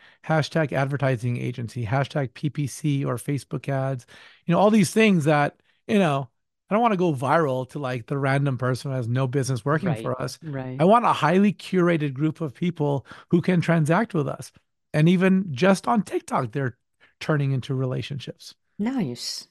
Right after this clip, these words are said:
Speaker 2: And that, that's the key,
Speaker 1: Yeah.
Speaker 2: is how do you, how do you start having relationships with people?
Speaker 1: And
Speaker 2: You
Speaker 1: that's
Speaker 2: know?
Speaker 1: a, and that's a way of niching down, right? Like, you, you don't wanna be in a position,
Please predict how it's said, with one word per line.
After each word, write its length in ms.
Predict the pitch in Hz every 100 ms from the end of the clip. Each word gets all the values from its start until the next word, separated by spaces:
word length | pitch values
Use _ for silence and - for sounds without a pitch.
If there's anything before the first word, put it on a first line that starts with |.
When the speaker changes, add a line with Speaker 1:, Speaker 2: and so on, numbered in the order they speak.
| _
Speaker 2:
And 140 | 214
that, 180 | 233 220 208
that's 400 | 190 190 185 -
the 100 | -
key, 460 | 190 160 120 104 - _ - - - -
Speaker 1:
Yeah. 140 | 233
Speaker 2:
is 260 | 147 131 -
how 200 | 170 180
do 80 |
you, 420 | 202 180 165 160 156
how 160 | 131
do 60 | 202
you 140 | 190
start 340 | - - 151 147
having 260 | 135 131
relationships 1120 | 131 127 120 127 123 - 135 117 165 139 - -
with 200 | 127 -
people? 500 | 139 113 123 104 95 _ _ _ - _ - - _ _ _ _ _ _ _
Speaker 1:
And 100 | 180
Speaker 2:
You 40 | 247
Speaker 1:
that's 120 | 277
Speaker 2:
know? 80 | 349
Speaker 1:
a, 100 | -
and 100 | 214
that's 220 | 262 285
a 60 | 294
way 220 | 214 226
of 80 | 202
niching 360 | 202 - 190
down, 300 | 160 160 123
right? 280 | 127 139 202
Like, 200 | 156 135
you, 160 | 165 -
you 140 | 202
don't 160 | 277 262
wanna 200 | 196 180
be 120 | 170
in 60 | 165
a 20 |
position, 680 | - 139 147 139 165 147